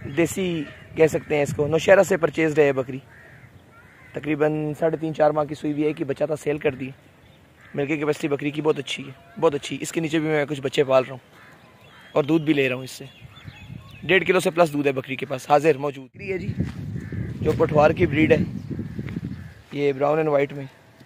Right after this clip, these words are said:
मुंह से बकरी आठ दांत है, चौथा या पाँचवा सू है बकरी का, मेरे पास चौथा सू है। अभी दोबारा से जो cross है, चौथा सू इंशाल्लाह मेरे पास देगी। तो बहुत अच्छी बकरी है, milking capacity बकरी की बहुत अच्छी है।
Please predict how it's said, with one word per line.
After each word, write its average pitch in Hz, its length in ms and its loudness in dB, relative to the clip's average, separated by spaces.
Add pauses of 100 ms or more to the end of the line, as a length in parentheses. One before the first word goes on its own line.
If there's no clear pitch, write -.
(580)
मुंह 165 140 -2
से 175 120 -2
बकरी 151 320 0
आठ 147 200 6
दांत 147 260 2
है, 139 200 4 (760)
चौथा 160 260 0
या 147 140 6
पाँचवा 139 320 0
सू 147 200 -6
है 143 60 2
बकरी 131 260 -6
का, 131 200 2
मेरे 135 220 0
पास 143 180 2
चौथा 139 260 -4
सू 135 220 -6
है। 123 60 -8 (920)
अभी 156 200 0
दोबारा 143 300 2
से 156 160 -4
जो 143 100 -2
cross 143 280 -2
है, 143 100 0
चौथा 139 220 -4
सू 147 160 -6
इंशाल्लाह 143 300 -4
मेरे 135 140 -6
पास 139 180 -2
देगी। 131 320 -6 (1040)
तो 123 160 -6
बहुत 135 220 -4
अच्छी 185 220 -8
बकरी 175 300 -2
है, 151 140 6
milking 147 300 -4
capacity 156 320 -2
बकरी 147 240 -2
की 143 100 -4
बहुत 147 180 0
अच्छी 156 280 -6
है। 131 120 -4